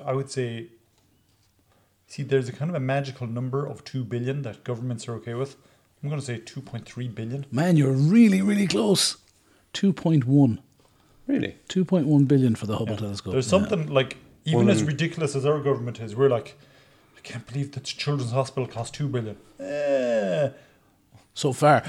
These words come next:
Speaker 1: <laughs>
Speaker 2: Two billion so far.
Speaker 3: Is that how much the Children's Hospital cost?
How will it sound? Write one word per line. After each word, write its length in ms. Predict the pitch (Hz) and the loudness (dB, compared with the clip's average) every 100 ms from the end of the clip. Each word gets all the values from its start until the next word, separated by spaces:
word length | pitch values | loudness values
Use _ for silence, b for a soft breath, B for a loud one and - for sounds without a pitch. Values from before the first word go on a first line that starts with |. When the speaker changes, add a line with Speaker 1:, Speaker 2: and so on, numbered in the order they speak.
| 131 | -6
Speaker 1:
<laughs> 140 | 135 170 | 4 10
Speaker 2:
Two 160 | 196 | 12
billion 320 | 185 180 156 - 180 | 12 12 10 8 -2
so 420 | - - 160 147 | 4 10 12 12
far. 500 | 123 139 151 117 85 - | 10 10 10 10 6 6
Speaker 3:
Is 80 | |
that 120 | 190 226 | 4 8
how 80 | |
much 160 | 302 294 | 10 8
the 80 | 226 | 4
Children's 380 | - 214 233 226 | 0 0 0 -4
Hospital 360 | 226 - 226 | -6 -4 -6
cost? 360 | 220 226 - | -4 -6 -6